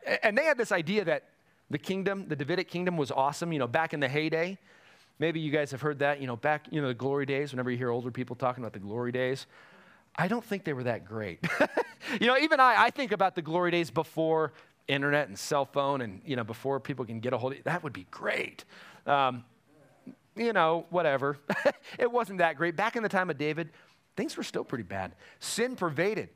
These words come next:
At the height, when Solomon was king, how many wives did he have? Hundreds. He had hundreds.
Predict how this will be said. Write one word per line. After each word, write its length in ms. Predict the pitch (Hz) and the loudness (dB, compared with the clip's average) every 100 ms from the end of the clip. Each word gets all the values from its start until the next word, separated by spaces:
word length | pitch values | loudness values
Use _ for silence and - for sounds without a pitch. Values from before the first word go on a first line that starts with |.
| - - | -20 0
At 180 | 180 214 | 2 4
the 80 | 202 | 0
height, 400 | - 220 277 226 | 0 4 4 2
when 160 | 170 160 | -4 -4
Solomon 440 | - 202 226 254 | 0 2 2 2
was 140 | 208 - | -4 -4
king, 280 | 196 208 226 - - | -4 -4 -6 -12 -10
how 140 | - 226 | -2 0
many 160 | 240 | 0
wives 400 | 127 113 135 127 | 0 2 2 0
did 140 | 117 92 | -10 -8
he 140 | 104 | -8
have? 340 | 95 82 85 - - _ _ _ _ _ _ - - - _ _ - _ _ _ _ - | -4 -4 -6 -18 -20 _ _ _ _ _ _ -20 -20 -20 _ _ -20 _ _ _ _ -4
Hundreds. 560 | 147 190 190 170 117 | 2 2 2 -4 -2
He 80 | 208 | -4
had 100 | 180 | -4
hundreds. 400 | 110 180 208 | 0 0 -2